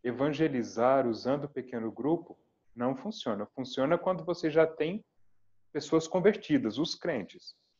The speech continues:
que eles vão lá na sua casa, sabe que aquele é um culto, que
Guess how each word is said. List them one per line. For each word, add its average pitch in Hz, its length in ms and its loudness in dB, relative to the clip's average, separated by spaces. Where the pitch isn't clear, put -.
que 135 60 0
eles 120 140 -4
vão 120 200 2
lá 127 120 8
na 165 120 2
sua 160 180 0
casa, 139 760 4
sabe 135 260 4
que 135 120 6
aquele 120 260 6
é 131 40 6
um 160 80 2
culto, 143 580 2
que 120 360 -4